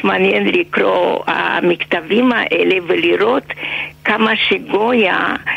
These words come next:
אה, קרוב לצורה המחשבה של ימינו, וחוץ מזה,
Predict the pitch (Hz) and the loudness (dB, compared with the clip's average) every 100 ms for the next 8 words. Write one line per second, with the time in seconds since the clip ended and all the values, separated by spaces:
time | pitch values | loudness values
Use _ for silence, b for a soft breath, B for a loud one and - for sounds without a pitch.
0 | B B B - 180 170 180 151 - - | B B B 0 2 4 4 2 0 -6
1 | - - - - - - - 214 208 220 | -16 -20 -20 -20 -20 -20 -4 -2 2 2
2 | - 294 208 - - 185 208 220 202 190 | 0 0 -2 -2 0 2 2 0 -2 -2
3 | - 180 160 185 190 - - 180 165 160 | -2 0 0 -2 -2 -2 0 2 2 2
4 | - 160 151 156 - - 151 - 269 294 | 2 2 2 2 0 -2 -4 -2 -2 -2
5 | - 190 156 - 170 | 0 2 2 2 2